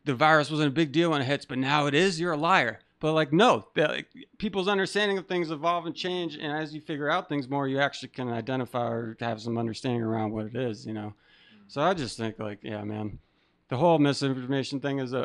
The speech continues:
Speaker 1: is a, is a big one, you know. It, it's really gotten really confusing for a lot of people.
Speaker 2: Definitely, bro. And this is, uh, it's a disturbing trend, but I think it's more and more common when I see, and I'm gonna lump some random shit together here, but what we see,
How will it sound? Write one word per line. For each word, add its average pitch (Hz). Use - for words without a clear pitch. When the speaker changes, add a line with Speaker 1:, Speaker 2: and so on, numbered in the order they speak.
Speaker 1:
is 113
a, 117
is 127
a -
big -
one, -
you -
know. -
It, 127
it's 113
really 120
gotten 127
really 127
confusing 110
for -
a -
lot -
of -
people. -
Speaker 2:
Definitely, 127
bro. 104
And 104
this 127
is, 127
uh, 104
it's -
a 101
disturbing 104
trend, 110
but 95
I 95
think 104
it's -
more 101
and 98
more 95
common 101
when 101
I 101
see, 101
and 104
I'm 107
gonna 113
lump 101
some 90
random 92
shit -
together 95
here, 92
but 90
what 98
we 104
see, 95